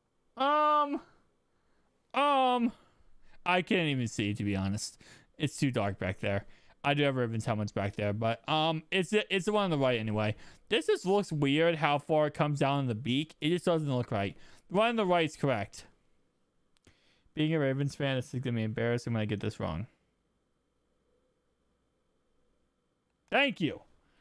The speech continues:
Let's go. One on the right.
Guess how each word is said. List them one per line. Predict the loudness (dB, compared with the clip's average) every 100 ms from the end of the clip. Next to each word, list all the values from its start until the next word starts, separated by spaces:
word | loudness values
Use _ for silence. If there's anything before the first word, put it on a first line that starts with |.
| _ _
Let's | 0 0 2
go. | 2 2 0 -6 -20 _ _ _ _ _ _ _ _ _
One | -4 0
on | 2
the |
right. | 2 0 -2